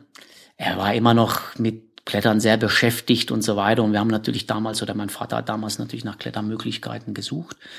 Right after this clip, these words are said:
Und da hat er irgendwo gelesen, „Buchhauser Steine im Sauerland“.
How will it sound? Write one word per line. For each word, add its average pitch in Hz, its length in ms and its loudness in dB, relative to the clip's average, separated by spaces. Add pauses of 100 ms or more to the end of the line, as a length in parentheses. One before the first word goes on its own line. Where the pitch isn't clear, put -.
(600)
Und 107 180 -8
da 101 120 -2
hat 117 120 6
er 110 220 4 (100)
irgendwo 127 380 4
gelesen, 113 500 4
„Buchhauser 98 540 -8
Steine 98 540 -6 (120)
im 98 300 -8 (240)
Sauerland“. - 680 -14